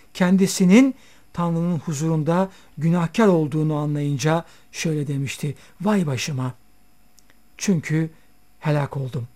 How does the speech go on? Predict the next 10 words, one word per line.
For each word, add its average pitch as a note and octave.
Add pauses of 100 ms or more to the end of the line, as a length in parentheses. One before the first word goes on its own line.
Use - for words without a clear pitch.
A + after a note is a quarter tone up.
(760)
Çünkü C#3+
ben G#3 (500)
dudakları D3+
murdar C#3+ (140)
bir C3+ (140)
adamım." C3 (840)
Tanrı'nın A#3
bu G3+
iki B3+
hizmetçisi D#3